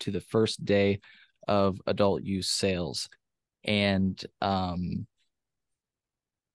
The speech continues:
I am struggling right now to remember why. Oh, uh, limited licensing, stuff like that. Like, I totally agree with what you just said. Oh, I found <laughs> out that, sorry, I had to think about it.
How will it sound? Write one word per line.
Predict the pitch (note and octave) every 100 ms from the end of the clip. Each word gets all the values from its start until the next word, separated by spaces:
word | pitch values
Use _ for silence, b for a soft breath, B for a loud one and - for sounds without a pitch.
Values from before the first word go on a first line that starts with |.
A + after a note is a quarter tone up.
| _ _ -
I | G#2+ G#2+ G2+ G2+ - -
am | A#2 G#2 G2+ G2 - -
struggling | - - C3+ C#3 C3+
right | A#2 A2 G#2
now | G#2+ G#2+
to | G#2
remember | G2+ G#2 G#2 G#2
why. | G#2 G#2
Oh, | C#3+ B2 G2+
uh, | - A2 G2+ G2 F#2 A2+
limited | A#2+ A#2 A2
licensing, | G#2 G2 F#2+ G#2 G2+ G2+ G2
stuff | G2 G#2 -
like | G2
that. | F#2 F2+ -
Like, | F#2+
I | F#2 A#2
totally | - C3+ C3 A#2+ A2 G2+ F#2+ G2 _ _ _ _ _ _ _ _ _ -
agree | A2 G#2+ A#2 A2
with | G#2
what | G#2+ -
you | G#2
just | G2 -
said. | G#2+ C#3
Oh, | C#3+ - _ _ _ _ _ _
I | A2
found | - C3+ C3+
<laughs> | B2+
out | C#3+ A#2+ G#2
that, | A2+ G#2+ G#2 -
sorry, | A#2 G#2 F#2+ G#2
I | G#2+
had | G#2 G#2+
to | G#2+
think | A2
about | - E2 F#2
it. | G2+